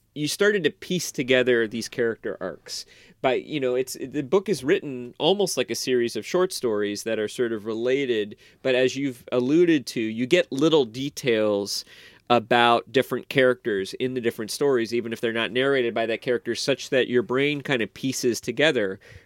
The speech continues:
these sort of novelistic character arcs. And I found myself increasingly kind of curious and fascinated. And I would say by the time that we got to the Safari chapter, as I said earlier, I was just like, "Okay, I wanna know where all of this is going."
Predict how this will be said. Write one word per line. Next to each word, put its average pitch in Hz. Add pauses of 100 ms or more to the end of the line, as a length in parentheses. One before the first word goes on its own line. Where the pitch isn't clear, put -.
these 117
sort 127
of 107
novelistic 113
character 131
arcs. 95
And 113
I 113
found 135
myself 117
increasingly 107 (400)
kind 117
of 104
curious 113
and 107
fascinated. 98
And 131
I 180
would 214
say 208
by 170
the 143
time 127
that 120
we 110
got 107
to -
the 110
Safari 135
chapter, 107
as 104
I 107
said 107
earlier, 123 (500)
I 123
was 127
just -
like, 107
"Okay, 104
I 104
wanna 107
know 104
where 95
all 90
of 90
this 87
is 92
going." -